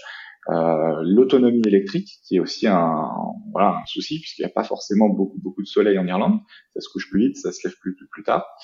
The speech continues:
Euh, donc, on, on, on a voulu se poser, euh,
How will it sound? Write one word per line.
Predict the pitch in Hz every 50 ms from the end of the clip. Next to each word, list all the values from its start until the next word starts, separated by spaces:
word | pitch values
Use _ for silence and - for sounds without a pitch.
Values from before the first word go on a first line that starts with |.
| - - - - - - - _ -
Euh, | 92 90 90 90 85 82 82 80 78 76 73 73 -
donc, | - 101 123 123 120 -
on, | 92
on, | 92 - 101 95 101 101 101 98 95 - - _
on | 95 98
a | 98 101
voulu | 101 113 120 135 143
se | 139 - -
poser, | 127 120 110 104 110 120 127 135 143 143 139 -
euh, | 95 90 92 90 85 87